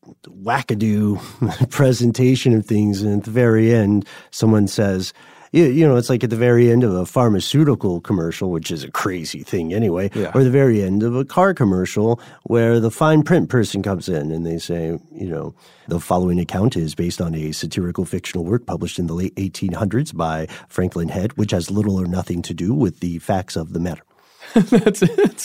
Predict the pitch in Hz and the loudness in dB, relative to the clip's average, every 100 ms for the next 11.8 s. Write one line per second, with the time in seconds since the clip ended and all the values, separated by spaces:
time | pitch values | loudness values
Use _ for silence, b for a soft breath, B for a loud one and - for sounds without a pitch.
0 | - 247 196 - 427 151 120 135 147 151 | -2 -2 0 0 0 0 2 4 6 4
1 | 139 131 156 151 - - 240 - 311 185 | 4 4 4 2 0 0 2 4 4 6
2 | 175 302 185 - 143 117 175 180 147 - | 6 4 2 2 2 4 4 4 2 2
3 | 135 120 147 131 113 156 170 139 104 127 | 0 2 2 2 2 4 4 4 2 2
4 | 123 - 143 127 131 127 123 123 110 135 | 2 2 0 2 2 2 2 2 2 2
5 | 135 127 113 b b b 107 110 110 - | 4 4 0 b b b -6 -2 -2 -2
6 | - 143 143 151 120 135 113 107 98 101 | 2 2 4 2 0 0 0 0 -2 -4
7 | 101 - - _ _ _ _ _ _ _ | -6 -10 -14 _ _ _ _ _ _ _
8 | _ _ - 135 123 98 87 87 107 135 | _ _ -2 2 2 0 -4 -6 -2 2
9 | 135 113 110 117 - 127 135 120 117 110 | 4 4 0 -2 0 2 2 0 -2 -2
10 | - 110 - 113 107 - 110 107 - 113 | -2 -2 0 -2 -2 0 0 0 0 0
11 | 104 101 104 101 95 135 120 92 | 0 0 -4 -4 0 0 0 -4